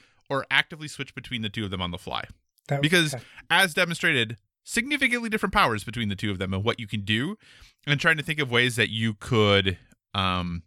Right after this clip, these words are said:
Speaker 1: combo all that together by switching between the characters to use the different abilities, I think would be a really cool way to do it. Like I said, easy for me to say.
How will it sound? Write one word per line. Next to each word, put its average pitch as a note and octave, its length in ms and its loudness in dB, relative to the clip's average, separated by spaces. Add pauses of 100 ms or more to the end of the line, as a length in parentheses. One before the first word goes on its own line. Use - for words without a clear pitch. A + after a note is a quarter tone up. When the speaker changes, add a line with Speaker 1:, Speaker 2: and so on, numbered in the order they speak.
Speaker 1:
combo C#3 440 0
all A#2+ 240 0
that A#2 180 -2
together A2+ 360 -2
by A#2 120 0
switching A#2+ 300 -6
between A#2 260 -6
the G#2 80 -6
characters G#2 440 -2
to A2+ 100 -8
use G#2+ 160 -4
the A2 60 -8
different G2+ 260 -4
abilities, A2+ 440 -4
I A#2+ 120 0
think A#2 160 0
would G#2 100 -4
be G#2 100 0
a G2 60 2
really F#2+ 200 -4
cool F#2+ 380 -4
way F#2+ 160 -2
to - 80 -8
do F#2+ 240 0
it. F2+ 140 -4 (760)
Like D3+ 140 2
I C#3 60 2
said, G2+ 320 0 (320)
easy C4 200 6
for F#3+ 140 0
me E3+ 100 4
to C3+ 80 2
say. C#3 300 4